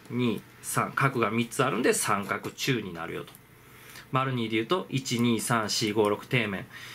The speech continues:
はね、えー、六角形なので、これが積み重なってできてるんで六角柱だよと。三番に至っては円が積み重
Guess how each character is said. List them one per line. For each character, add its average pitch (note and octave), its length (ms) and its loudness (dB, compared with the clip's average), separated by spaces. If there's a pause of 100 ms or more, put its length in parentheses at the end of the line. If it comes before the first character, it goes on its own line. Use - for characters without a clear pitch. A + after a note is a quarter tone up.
(260)
は C#3+ 140 2
ね、 E3 220 0
え G2 160 0
ー、 - 20 -2
六 A2+ 180 2
角 B2+ 280 0
形 F#2 220 -4
な C#3 80 -2
の A#3 80 -4
で、 C4+ 160 -2
こ - 160 -2
れ C#3 100 2
が C3 140 2
積 - 140 -4
み A2+ 60 0
重 A2+ 220 -2
な A2+ 60 2
っ A2+ 40 -8
て G#2 100 -10
で A2 120 0
き - 80 -10
て - 80 0
る A2 40 4
ん - 20 4
で G#2 80 4
六 G#2 200 0
角 G#2 220 -4
柱 G2 260 -6
だ E2+ 80 -4
よ E2 60 -6
と。 - 80 -14 (500)
三 C3+ 260 2
番 B2 140 2
に C3 60 -2
至 C3 140 0
っ A#2 40 -6
て F3 120 -2
は D3+ 120 -2
円 C#3+ 200 2
が D3 140 0
積 - 120 -6
み B2+ 120 -2
重 A#2 80 0